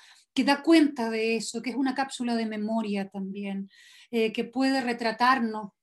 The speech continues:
sondearnos, observarnos como un dron y dejar esos registros para, para la memoria del futuro también, sobre todo cuando,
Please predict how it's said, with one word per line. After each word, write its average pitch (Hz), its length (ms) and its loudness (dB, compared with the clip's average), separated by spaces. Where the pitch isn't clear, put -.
sondearnos, 233 960 2
observarnos 233 840 0
como 220 180 -6
un 226 180 -2
dron 254 440 2
y 233 200 2
dejar 226 280 -2
esos 262 200 -4
registros 247 580 -6
para, 208 580 -2
para 220 220 2
la 214 80 0
memoria 233 340 0
del 233 80 -4
futuro 226 520 0
también, 185 360 -6
sobre 196 280 -10
todo 247 240 -4
cuando, 226 440 -2